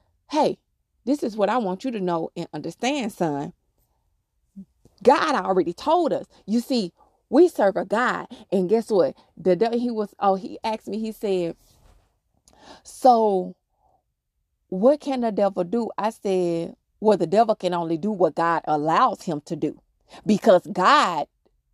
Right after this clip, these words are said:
is in control of the devil." And so when he asked me that, he was like, "Well, who controlled the devil?" I, the, I had to let him know God controls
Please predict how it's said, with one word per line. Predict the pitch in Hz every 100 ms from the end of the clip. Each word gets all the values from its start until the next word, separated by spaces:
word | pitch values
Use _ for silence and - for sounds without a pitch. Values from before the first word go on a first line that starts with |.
| _
is | 220 190
in | 190
control | - 170 214 175 160
of | 143
the | 147
devil." | 180 285 - - _ _ _ _ _ _
And | - 196
so | 190
when | 175 165
he | 190 208 -
asked | 190 -
me | 180
that, | 160 156
he | 185
was | 170 -
like, | 165 156
"Well, | 160 160 165
who | 226 214
controlled | - 226 190 165 151
the |
devil?" | 165 185 165
I, | 170 -
the, | 160 185 -
I | 180
had | 160 151
to | 160
let | 160
him | 190
know | 233 -
God | 190 185 -
controls | - 190 202 170